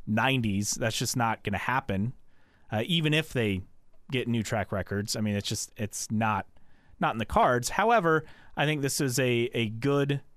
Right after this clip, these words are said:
return. I think a lot of people were, were happy with that. Biggest qualifying crowd since twenty sixteen, I've seen reported out there by, uh, Jenna Fryer, the A P. And even N B C,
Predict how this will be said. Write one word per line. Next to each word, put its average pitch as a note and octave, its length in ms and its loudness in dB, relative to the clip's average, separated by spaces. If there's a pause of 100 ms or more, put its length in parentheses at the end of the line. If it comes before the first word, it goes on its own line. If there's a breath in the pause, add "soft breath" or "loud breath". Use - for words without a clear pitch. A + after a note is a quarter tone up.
return. C#3+ 680 2 (460 soft breath)
I - 80 -6
think A#2 140 0
a A2+ 40 -2
lot A#2+ 180 4
of A2+ 80 -4
people B2 340 0
were, G#2+ 320 0
were G2+ 120 0
happy A#2+ 580 0 (100)
with A#2+ 220 -4
that. A#2 420 0
Biggest B2+ 380 -2
qualifying A#2+ 440 0
crowd A2+ 300 0
since A2+ 180 -6
twenty A#2 220 -2
sixteen, A2+ 480 -2
I've G#2+ 80 -2
seen A2 220 -2
reported G#2+ 340 0
out G#2 160 0
there G#2+ 160 0
by, G2+ 220 0
uh, G2+ 60 0
Jenna G#2+ 260 -2
Fryer, G#2+ 300 -2
the G#2+ 140 -6
A G#2+ 100 0
P. B2+ 420 -2 (840 soft breath)
And E3+ 280 2
even G3 280 2
N F#3+ 200 0
B G3+ 120 2
C, D3+ 480 0